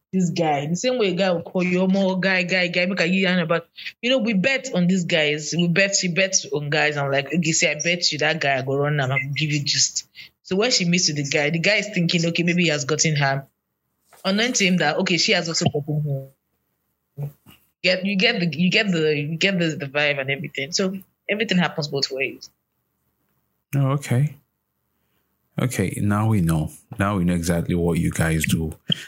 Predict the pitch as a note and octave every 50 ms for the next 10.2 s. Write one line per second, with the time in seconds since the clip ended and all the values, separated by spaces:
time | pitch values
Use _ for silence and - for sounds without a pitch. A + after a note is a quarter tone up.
0 | - _ F#2+ F#2 - - B2+ - - G2 F2+ F2 D#2+ D#2+ E2+ E2 - - - F2
1 | E2+ G2 F#2 F#2+ F#2+ F#2 - F3 E3+ F2 E2+ F2 F#2 A2 B2+ C#3+ C#3 - _ -
2 | F2 F2 F2+ F#2+ G2+ G#2 G2 F#2 F2+ F2 D#2+ F2 F#2 - G#2 F#2 F#2 F#2 E2+ E2+
3 | D#2+ F2 F#2 F#2 - - - F2 - - F2 E2+ D#2+ C#2+ - E2+ D#2 D2+ D#2 D#2+
4 | - - - - - _ _ _ - - - - - - - - - _ _ _
5 | B2 C3+ - D#3 C3 A2+ G2 F#2+ F#2 - G2 G2 F#2 - G2+ G2 F#2+ - G2 F2+
6 | E2+ F2+ G2+ G2+ G2+ G#2 G#2 G#2 G#2+ G#2+ - G#2 G2 F#2+ F#2 F2 F2+ F2 F2 -
7 | F2 F2 F2 E2+ - - - - - F#2 F2+ F2+ - E2+ E2+ - F2 E2+ E2+ E2+
8 | E2 - F2 F2 F2 F2 F2 E2+ - - - - - - F2 D2+ D#2 F2+ F2+ F#2+
9 | F2+ F2 E2+ E2+ E2 E2 E2 - - - - - - F#2 F2 - - F2+ - -
10 | - - G2 -